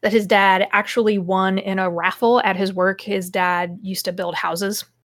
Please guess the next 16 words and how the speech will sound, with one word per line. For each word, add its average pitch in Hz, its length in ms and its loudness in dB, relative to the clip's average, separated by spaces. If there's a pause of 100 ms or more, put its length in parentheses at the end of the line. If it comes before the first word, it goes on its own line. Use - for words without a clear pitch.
(840)
and, 190 720 2
uh, 175 400 -2
won 285 420 2
this 254 180 4
bike, 294 720 4
and 196 420 -2
he's 196 460 -4
got 180 640 -2 (920)
his 175 300 -2
transportation. 262 800 2
He's 196 320 -2
got 185 360 2
his 185 560 -4
little 202 220 2
secondhand, 196 1300 2 (520)
um, 175 760 0